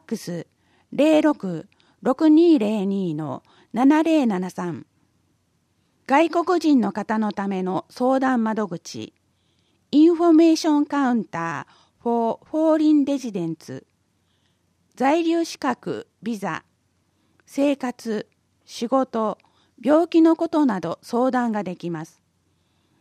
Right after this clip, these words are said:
弁護士に法律相談もできます。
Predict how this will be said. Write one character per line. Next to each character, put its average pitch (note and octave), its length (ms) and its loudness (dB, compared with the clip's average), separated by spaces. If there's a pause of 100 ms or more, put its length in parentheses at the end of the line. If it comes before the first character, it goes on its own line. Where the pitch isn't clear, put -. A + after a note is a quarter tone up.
(120)
弁 D#4+ 280 6
護 F4 140 2
士 G#3+ 200 -4
に F3 240 -6
法 D#4 300 0
律 E4 220 -4
相 E4+ 280 -2
談 G3 220 -4
も D#3+ 80 -6
で D#3+ 120 -12
き F3 140 -10
ま D#3+ 140 -8
す。 - 160 -20